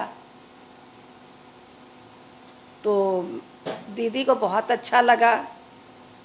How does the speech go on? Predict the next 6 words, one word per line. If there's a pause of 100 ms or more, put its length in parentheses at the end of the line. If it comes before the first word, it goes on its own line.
(480)
बोली,
"तो
बहुत
अच्छा
लगाया
तुमने।"